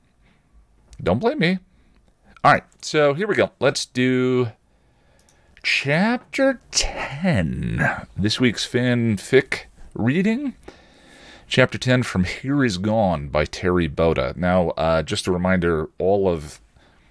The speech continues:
Lonnie's, uh, mentioned links will be in the description. And after recording this, I will also be working on a chapter one through ten catch-up file so that, um,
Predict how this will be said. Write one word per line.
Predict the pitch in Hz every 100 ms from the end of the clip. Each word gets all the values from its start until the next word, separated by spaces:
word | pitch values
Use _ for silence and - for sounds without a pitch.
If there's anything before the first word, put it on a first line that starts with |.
| - -
Lonnie's, | 92 92 101 104 98 90 82 73 - -
uh, | 78 76 76
mentioned | 87 90 85 76
links | 87 92 -
will | 80
be | 85 85 82
in | - 85 80
the |
description. | 69 73 151 - 220 190 - _ _ - - _ _ _ - - - 85
And | 87 87 85 82 82 -
after | 98 - 98 85 82 80 -
recording | 92 - 127 123 110
this, | 101 95 - - - _ - - -
I | 92 95
will | 90
also | - 107 -
be | 95 92
working | 92 92 90
on | 87 87 85
a | 65 80 80 76 76 69 - - _ - -
chapter | - 110 101 95
one | 87 92 87
through | - 80
ten | - 90 85 80 76 -
catch-up | - - 98 - 73 69 -
file | - 58 55 60 98 -
so | - 69
that, | 69 - -
um, | 71 65 67